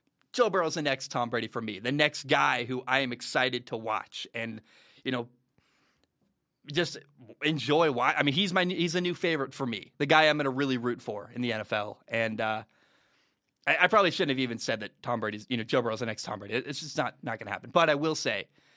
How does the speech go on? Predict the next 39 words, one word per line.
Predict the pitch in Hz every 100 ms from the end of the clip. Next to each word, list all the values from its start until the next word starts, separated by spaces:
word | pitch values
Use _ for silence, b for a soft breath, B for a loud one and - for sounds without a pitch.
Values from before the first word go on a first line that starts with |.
| b b
and | 120
I, | 123 -
certainly | - 196 135
I | 117
don't | 127
think | 127
he'll | 123
win | 117 113
<laughs> |
seven | - - - 127 110
Super | - 147 127
Bowls, | 113 104 -
but | 147 123 _ _ _ _ _ _ _ -
he | 165
may | 185 240
win | 277 311
one. | 254 254 262 254 _ b b b b _ -
I'm | 147 165 170
nervous | 247 202 -
about | 147 131
that | 135 117
one. | 117 113 - _ _ _ _ _ _ _ _ -
But | 151 160 151 _ - -
the | 165
parallel | - 220 240 202
between | 180 180 165
Joe | 143 151
Burrow | 147 123
and | 120
Tom | 135 120
Brady, | 117
let's | 123 -
be | 131
clear | 117 131 120
here. | 107 98
It's | 104
a | 139
guy | 131 143 156 151
who | 127 123 110 107